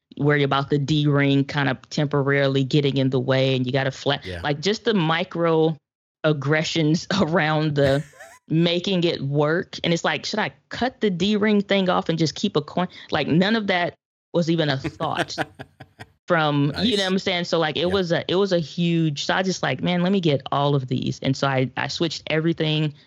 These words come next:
Speaker 1: I changed the, I even got, oh, the ball head that they have is the Quick Claw ball head.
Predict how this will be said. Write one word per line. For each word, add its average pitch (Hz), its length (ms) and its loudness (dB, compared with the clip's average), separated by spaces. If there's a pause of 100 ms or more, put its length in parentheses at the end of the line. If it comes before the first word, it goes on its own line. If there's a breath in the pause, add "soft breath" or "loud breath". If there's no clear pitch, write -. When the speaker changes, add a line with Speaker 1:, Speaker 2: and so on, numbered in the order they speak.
(140 soft breath)
Speaker 1:
I 147 80 -4
changed 151 520 -2
the, 143 320 0
I 143 100 0
even 214 120 2
got, - 160 -4
oh, 170 120 2
the 151 100 0
ball 151 300 -4
head 190 320 0 (460)
that 156 140 0
they 160 140 0
have 160 500 -2 (440)
is 147 120 -4
the 135 100 -4
Quick 202 320 -2
Claw 160 480 0 (240)
ball 151 360 0
head. 135 340 -4